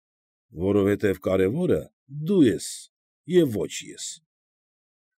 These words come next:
Դու հասարակության մեջ խոսում ես հանդարտ, անվրդով, ստեպ-ստեպ նայելով խելոք մարդկանց երեսին ակնածու հայացքով, մի հայացք, որ արտահայտում է. «Ներեցեք,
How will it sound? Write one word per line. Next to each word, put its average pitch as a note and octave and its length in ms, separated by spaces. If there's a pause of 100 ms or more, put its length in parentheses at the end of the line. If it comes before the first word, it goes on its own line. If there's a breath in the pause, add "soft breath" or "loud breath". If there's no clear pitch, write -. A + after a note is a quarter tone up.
Դու C3 240
հասարակության C#3+ 760
մեջ C#3 180
խոսում C#3 360
ես A#2 100
հանդարտ, C#3 560 (140)
անվրդով, A#2 680 (560 soft breath)
ստեպ-ստեպ B2 800
նայելով A#2+ 480
խելոք A#2 320
մարդկանց A2+ 460
երեսին A2+ 500 (420 soft breath)
ակնածու A#2 540
հայացքով, A#2 560 (800)
մի G#2+ 160
հայացք, A2 600
որ A2 260
արտահայտում A2 840
է. C#3 100 (640)
«Ներեցեք, D3+ 760